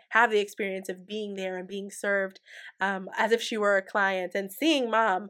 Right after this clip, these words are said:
um, you know, in her space, in her element, um, and just seeing firsthand and experiencing that firsthand, um,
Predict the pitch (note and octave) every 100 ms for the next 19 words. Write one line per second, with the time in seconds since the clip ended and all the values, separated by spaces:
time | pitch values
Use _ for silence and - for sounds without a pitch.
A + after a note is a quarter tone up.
0 | - - - - G3 F#3+ F#3+ F#3 - G3+
1 | G3 A#3+ B3+ A3+ G#3+ - G#3+ G3+ G3 A#3+
2 | A#3+ A3 - G#3 G3+ G3 F#3+ _ _ -
3 | - G3 F#3 F#3 - - G#3 G3+ C4+ D#4+
4 | - D4+ E4+ D4 F#3 F#3 G#3 _ _ B3+
5 | D4+ D4+ - G3+ G3 F3 - - G#3 G#3
6 | - B3+ D4+ C#4 C4 G3 F#3+ F3+ - -
7 | A#3 B3+ - G3 F3+ F#3 - _ _ _
8 | _ _ - G3 F#3+ F#3